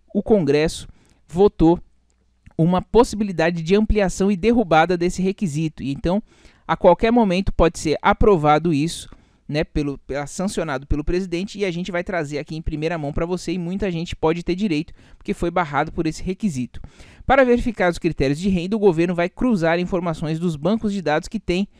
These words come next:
como o cad único e a declaração de imposto de renda, inclusive também os sistemas do I N S S.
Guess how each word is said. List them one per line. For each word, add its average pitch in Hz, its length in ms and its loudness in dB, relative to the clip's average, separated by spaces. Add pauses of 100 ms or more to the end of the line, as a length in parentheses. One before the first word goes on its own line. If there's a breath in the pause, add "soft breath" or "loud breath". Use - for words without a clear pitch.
(260 soft breath)
como 220 200 2
o 220 40 0
cad 208 320 2
único 196 360 0
e - 20 -2
a 196 40 -2
declaração 185 580 -2
de 190 100 0
imposto 196 480 -2
de 208 140 -2
renda, 165 360 -2
inclusive 185 520 -2
também 175 340 0 (300 soft breath)
os 214 100 -2
sistemas 208 600 -2
do 190 80 -2
I 196 40 0
N 196 120 -2
S 202 200 -4
S. 127 340 -2